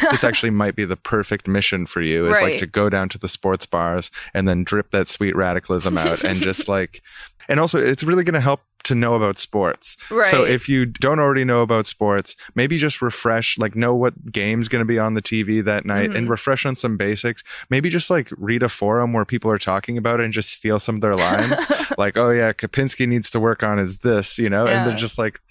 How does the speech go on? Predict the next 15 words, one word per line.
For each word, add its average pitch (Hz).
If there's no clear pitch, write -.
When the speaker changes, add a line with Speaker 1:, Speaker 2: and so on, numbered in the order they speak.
Speaker 2:
you 175
can 151
sprinkle 143
it 135
in. 135
Suddenly 123
you're 110
one 113
of 104
the 101
guys. 101
And 98
then 107
you're 98
like, -